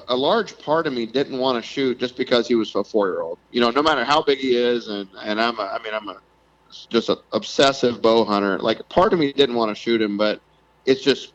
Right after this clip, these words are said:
crazy. It's crazy to keep passing that opportunity in this environment. Anyway, you can go on and on about that and the pros and cons of that. But,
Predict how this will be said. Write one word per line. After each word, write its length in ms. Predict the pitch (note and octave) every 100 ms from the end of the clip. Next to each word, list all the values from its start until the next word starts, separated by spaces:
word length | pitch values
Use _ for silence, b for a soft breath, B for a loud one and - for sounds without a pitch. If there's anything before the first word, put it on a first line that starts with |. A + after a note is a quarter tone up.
| _
crazy. 880 | - - E3 D#3+ D#3 B2+ B2 A2 G#2 -
It's 160 | A#2
crazy 520 | - - D3+ D3 B2+ B2
to 60 |
keep 220 | - A#2 -
passing 340 | A2 A2 A#2
that 120 | G2+
opportunity 880 | G2 G2 G2+ - B2 G#2+ G#2 F#2+ F2+ - _ B B -
in 80 | A2+
this 160 | A#2+
environment. 500 | A2 A2 A#2 A#2 G#2
Anyway, 200 | B2+ A2+
you 60 | B2
can 60 | B2+
go 120 | A2
on 100 | A2+
and 100 | A2
on 140 | A2
about 260 | G2+ G#2 G2
that 240 | G#2 G#2 G2+
and 100 | F#2
the 60 |
pros 280 | - A#2 G#2
and 100 | F#2
cons 260 | A2 G#2 F#2+
of 60 |
that. 200 | G2+ G2
But, 180 | A2+